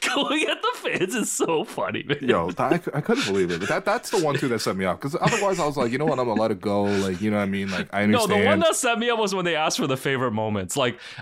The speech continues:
Speaker 1: I understand if it was, like, a sponsor thing, like, you gotta get it out for, like, L G or, like,
Speaker 2: Mm-hmm.
Speaker 1: Tangerine or
Speaker 2: Yeah, yeah.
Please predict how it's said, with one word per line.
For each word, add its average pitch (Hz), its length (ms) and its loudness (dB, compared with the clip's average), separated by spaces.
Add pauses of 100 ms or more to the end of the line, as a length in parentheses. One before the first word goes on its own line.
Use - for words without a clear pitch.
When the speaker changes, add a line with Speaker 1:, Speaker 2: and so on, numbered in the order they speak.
Speaker 1:
I 147 80 0
understand 202 520 0
if 196 80 0
it 165 60 0
was, 147 140 0
like, 123 100 0
a 110 60 0
sponsor 110 480 -2
thing, 147 260 -2
like, 110 140 0
you 98 80 -2
gotta 107 180 0
get 104 220 -2
it 101 80 0
out 101 200 0
for, 101 100 -6
like, 95 200 -4
L 101 220 0
G 98 340 -2
or, 95 120 0
like, 92 180 -4
Speaker 2:
Mm-hmm. 107 100 0
Speaker 1:
Tangerine 98 540 0
or 117 80 0
Speaker 2:
Yeah, - 20 0
yeah. 110 60 0